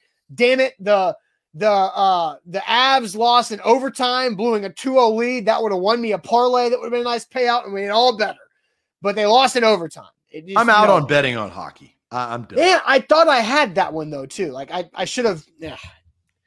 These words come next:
Speaker 1: making me, making me,
Speaker 2: I
Speaker 1: uh,
Speaker 2: fed you a winner last night, so you
Speaker 1: I know.
Speaker 2: can't
Speaker 1: Well, and that was just, like,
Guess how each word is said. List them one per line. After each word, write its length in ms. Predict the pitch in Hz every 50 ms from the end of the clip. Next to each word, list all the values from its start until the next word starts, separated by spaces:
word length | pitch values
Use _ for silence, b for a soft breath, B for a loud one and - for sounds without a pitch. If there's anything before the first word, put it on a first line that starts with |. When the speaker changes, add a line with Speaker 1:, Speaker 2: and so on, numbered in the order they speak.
| _ _ _ _ _ _ _ _ _ _ _ _ _ _ _ -
Speaker 1:
making 440 | 147 151 175 208 226 226 220 202 185
me, 360 | 180 180 170 151 135 143 147 -
making 420 | 180 202 214 220 220 226 208 190
me, 300 | 185 185 180 180 175 170
Speaker 2:
I 240 | 165 160 156 165 156
Speaker 1:
uh, 40 | 151
Speaker 2:
fed 320 | - 269 285 311 285 220
you 140 | 269 294 285
a 40 | 277
winner 320 | 277 285 294 294 285 277 277
last 320 | 277 269 269 254 - -
night, 340 | 247 269 254 226 185 160 -
so 140 | - - 196
you 140 | 196 190 185
Speaker 1:
I 80 | 214 240
know. 200 | 269 294 254 214
Speaker 2:
can't 120 | 208 226
Speaker 1:
Well, 380 | 269 277 294 302 277 311 - 262
and 120 | 240 247
that 160 | 302 330 330
was 200 | 311 302 240 -
just, 240 | 277 285 240 - -
like, 280 | 254 247 226 208 -